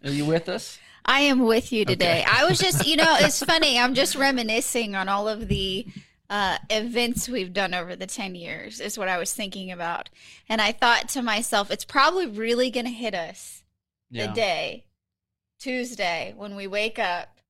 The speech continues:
Speaker 2: for our celebration of hope, that this has been ten years
Speaker 1: Yeah.
Speaker 2: of, of difficult, heartbreaking, w-, uh, incredible, uh, triumphant work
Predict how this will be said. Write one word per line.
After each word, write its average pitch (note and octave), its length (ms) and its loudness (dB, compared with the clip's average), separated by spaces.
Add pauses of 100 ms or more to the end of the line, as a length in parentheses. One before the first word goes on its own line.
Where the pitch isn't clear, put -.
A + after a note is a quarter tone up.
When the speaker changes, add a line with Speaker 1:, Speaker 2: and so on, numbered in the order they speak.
(320)
Speaker 2:
for G3+ 80 -6
our G3 120 -2
celebration G#3+ 720 -6
of F#3+ 120 -16
hope, F3+ 400 -8
that F#3 180 -12
this F#3+ 160 -10
has G3+ 160 -12
been F#3 360 -12
ten A#3 720 -12 (440)
years G3+ 840 -14 (680)
Speaker 1:
Yeah. A2+ 240 4
Speaker 2:
of, G#2+ 120 -10 (500)
of G3+ 140 -14
difficult, C4 840 0 (540)
heartbreaking, A#3 920 0
w-, F#3+ 360 -10
uh, G3+ 360 0
incredible, A#3+ 1040 2 (440)
uh, E3+ 140 -2
triumphant G#3+ 720 2
work A3+ 340 -6